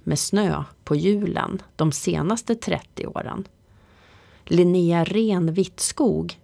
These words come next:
är inte förvånad. Forskning om det ändrade klimatet visar ju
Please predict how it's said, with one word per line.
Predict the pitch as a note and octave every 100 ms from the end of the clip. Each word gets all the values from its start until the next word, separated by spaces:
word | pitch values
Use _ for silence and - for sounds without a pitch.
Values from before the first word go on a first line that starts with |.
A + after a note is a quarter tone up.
| _ -
är | B3
inte | A#3 C#3+ - D3
förvånad. | - D3+ F#3+ A3+ F#3 - - G#3+ - _ _ _ _ _ _ - - - - _ -
Forskning | - D#3+ - - A3 B3 G3+ F#3+ - _ -
om | F3 D#3
det |
ändrade | - F#3 D#3 D3+ D#3+ D#3+
klimatet | - D#3+ E3+ B3 A#3+ - - - - - _ - - _
visar | F3 G#3+ E3 - - D4+
ju | G#3 -